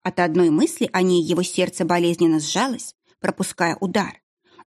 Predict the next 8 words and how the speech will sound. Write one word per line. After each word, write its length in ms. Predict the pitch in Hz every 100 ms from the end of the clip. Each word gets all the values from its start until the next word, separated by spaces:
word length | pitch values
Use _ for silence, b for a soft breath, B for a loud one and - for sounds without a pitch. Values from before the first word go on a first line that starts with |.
| -
Он 220 | 185 165
не 80 | 165
позволил 520 | 285 359 294 202 175
себе 260 | - 175
как-либо 460 | 175 175 - 175 175
показать 480 | - - 170 170 165
свое 240 | 185 165
состояние. 800 | - 175 185 233 190 - - -